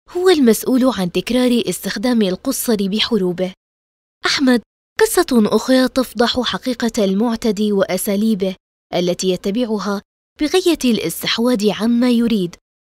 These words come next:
ولو على جثة أبناء البلاد وأطفالها. اليوم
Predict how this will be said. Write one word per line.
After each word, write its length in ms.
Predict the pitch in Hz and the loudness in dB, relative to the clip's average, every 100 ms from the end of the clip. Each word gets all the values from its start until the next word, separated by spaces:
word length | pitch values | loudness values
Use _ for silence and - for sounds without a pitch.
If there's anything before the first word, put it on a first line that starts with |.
| _ | _
ولو 240 | 165 185 170 | -2 0 0
على 280 | 180 180 | -2 -2
جثة 520 | 180 240 - 233 240 233 | -2 -2 -2 -2 -2 -2
أبناء 520 | 170 175 202 240 190 | -4 -2 0 0 0
البلاد 560 | 190 180 196 247 208 202 - _ _ 339 | -4 -2 -2 0 0 -4 -4 _ _ -6
وأطفالها. 800 | - 240 - 190 180 180 190 190 _ _ - | -4 -4 -4 -4 -2 -4 -8 -12 _ _ -4
اليوم 520 | 196 208 247 254 226 | -2 0 0 2 0